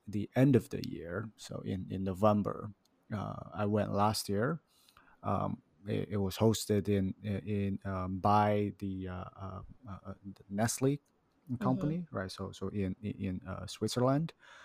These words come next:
Speaker 1: Um, but overall, the conference is, it's much smaller of a scale, right? Compared to
Speaker 2: Mm-hmm.
Speaker 1: perhaps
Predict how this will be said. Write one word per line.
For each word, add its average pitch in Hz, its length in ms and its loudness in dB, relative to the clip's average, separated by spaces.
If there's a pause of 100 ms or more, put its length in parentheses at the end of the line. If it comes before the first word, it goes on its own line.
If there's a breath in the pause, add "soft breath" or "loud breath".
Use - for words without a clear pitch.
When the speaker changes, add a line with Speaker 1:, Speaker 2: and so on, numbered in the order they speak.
(220 loud breath)
Speaker 1:
Um, 101 220 -2
but 107 220 0
overall, 175 520 6
the 123 100 4
conference 139 500 0
is, 110 200 -4 (280)
it's - 160 -2
much 147 280 2
smaller 107 800 4
of 98 140 -4
a 98 80 -4
scale, - 680 -8
right? 101 240 -8
Compared 104 380 0
to 101 60 2
Speaker 2:
Mm-hmm. 92 200 -2 (400 soft breath)
Speaker 1:
perhaps 104 520 2